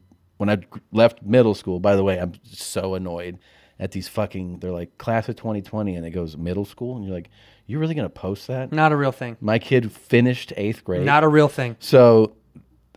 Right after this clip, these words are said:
Speaker 1: anyway, I, uh, we transferred to, or you move from middle school to the high school. High school, at the time, middle school was pretty big. It was, like,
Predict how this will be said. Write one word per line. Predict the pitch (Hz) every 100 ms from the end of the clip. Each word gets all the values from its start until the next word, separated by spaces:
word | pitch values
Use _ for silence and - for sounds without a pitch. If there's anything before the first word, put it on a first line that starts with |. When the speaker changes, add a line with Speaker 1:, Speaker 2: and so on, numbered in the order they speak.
| _
Speaker 1:
anyway, | 135 147 110 95 87 -
I, | 104 107 110
uh, | 104 98 90 85 _ _ _ _ _
we | 107
transferred | - 147 143 139
to, | 131 107
or | 104 104 95 -
you | 113
move | 139 135
from | 104
middle | 104 107
school | 101 98
to |
the | 92
high | 127
school. | 175 98 101
High | - 220
school, | 208 147 - _ _ _ _ _ _
at | -
the | 123
time, | 123 160 156 151 143 _ _ _ -
middle | 139
school | - 170
was | 135
pretty | - 147 135
big. | 107 107 90
It |
was, | 92 95
like, | 98 90